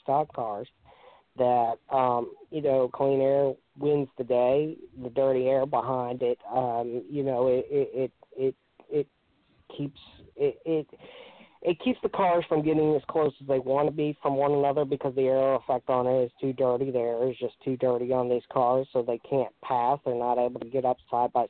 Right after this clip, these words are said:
side. They're not able to close, um, and, and race side by side or, you know, within close proximity of one another. So, you know, nascar has looked at a varying different options to, um, to, to solve some of those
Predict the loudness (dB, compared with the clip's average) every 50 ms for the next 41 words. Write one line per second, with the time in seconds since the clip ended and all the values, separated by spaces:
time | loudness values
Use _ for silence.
0 | -2 -2 0 2 0 0 0 -2 -2 0 0 2 2 2 2 0 -2 -6 -10 -8
1 | -2 0 2 2 4 2 2 0 -2 _ _ _ _ _ -20 _ _ -2 0 2
2 | 2 2 2 0 -2 -6 -8 _ _ -2 0 2 2 2 0 0 0 0 2 0
3 | 0 0 0 2 0 0 -2 _ 0 2 2 2 2 2 0 0 0 0 -2 -2
4 | 0 2 2 4 2 2 0 0 -2 -2 -4 -4 -4 -4 -2 -2 -4 -4 -6 -4
5 | -6 -4 -2 0 0 0 0 0 -2 -6 -8 -10 -4 -2 0 0 -2 -2 -2 -2
6 | -2 -2 -2 -6 -6 -4 -2 -2 -2 -2 -4 -6 -6 -8 -10 -8 -8 -6 -4 -4
7 | 0 0 -2 -2 0 0 0 0 0 -2 -2 -2 -2 0 0 0 0 -2 -2 -2
8 | 0 0 0 0 -2 -4 -4 -4 -4 -6 -4 -6 -8 -8 _ -18 -14 -10 -10 -10
9 | -8 -8 -8 -8 -8 -6 -2 -2 -2 -2 -2 -4 -6 -4 -2 -2 -2 -2 -2 -4
10 | -8 -6 -6 -6 -8 _ -18 -20 _ _ _ _ -20 -20 -20 -20 _ _ -12 -4
11 | 0 2 2 2 4 2 2 2 2 2 2 0 -2 -6 -8 -14 _ _ _ _
12 | _ _ _ _ -8 -8 -6 -6 -6 -10 _ _ -10 -10 -10 -10 -4 -2 0 0
13 | 2 2 0 -2 -2 -2 -2 -2 -2 0 -2 -2 -2 -2